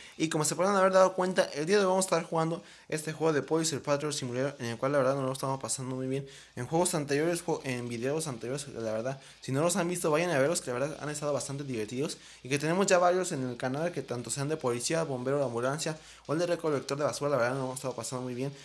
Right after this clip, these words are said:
Juntando, pues le podemos llamar así, diferentes cosas, comprando cosas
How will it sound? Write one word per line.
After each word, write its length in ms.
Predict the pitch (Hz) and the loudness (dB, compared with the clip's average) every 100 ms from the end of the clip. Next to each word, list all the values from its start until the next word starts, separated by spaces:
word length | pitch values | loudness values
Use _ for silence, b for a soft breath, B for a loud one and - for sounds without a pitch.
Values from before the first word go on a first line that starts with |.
| B B - | B B -4
Juntando, 400 | 131 131 147 160 | -2 0 -2 -2
pues 180 | 143 | -2
le 60 | 127 | 0
podemos 260 | 127 156 147 | 2 2 0
llamar 200 | 131 143 | 0 -2
así, 220 | 156 156 | -2 -6
diferentes 600 | - 123 120 120 135 139 | -8 -8 -6 -6 -6 -6
cosas, 400 | 135 143 156 143 | -4 -4 -4 -6
comprando 400 | 123 113 123 117 | -8 -6 -8 -8
cosas 380 | 123 131 156 143 | -6 -6 -6 -10